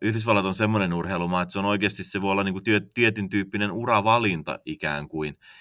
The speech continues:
Et semmoinen, niinku, selkeä elämäntapa, jota myös sitten, niinku, tavallaan tuetaan ja arvostetaan sekä ammattina että sitten, niinku, elämäntapana. Ja, ja sit on, niinku, olemassa kaikki ne verkostot ja kaiken tyyppinen tietotaito ja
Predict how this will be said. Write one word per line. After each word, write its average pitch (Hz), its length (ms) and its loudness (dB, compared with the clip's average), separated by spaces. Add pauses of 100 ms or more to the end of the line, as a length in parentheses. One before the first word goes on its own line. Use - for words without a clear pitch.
(100)
Et 76 100 -10
semmoinen, 98 240 0
niinku, 98 140 0
selkeä 107 580 4
elämäntapa, 80 600 -2 (320)
jota 82 160 -2
myös 90 260 0
sitten, 95 220 -4
niinku, 90 200 -2
tavallaan 95 380 2
tuetaan 101 500 4
ja 85 100 0
arvostetaan 95 800 0
sekä 85 320 -2
ammattina 85 500 -2
että 98 240 -2
sitten, 80 260 -12
niinku, 80 160 -4
elämäntapana. 78 760 -4 (760)
Ja, 78 260 -10
ja 87 140 -4
sit 95 220 0
on, 98 100 2
niinku, 92 300 -2 (480)
olemassa 104 580 4
kaikki 92 400 -2
ne 82 180 -4 (360)
verkostot 98 680 -2
ja 80 80 -10
kaiken 92 540 0
tyyppinen 82 500 -6
tietotaito 78 760 -4
ja 73 180 -6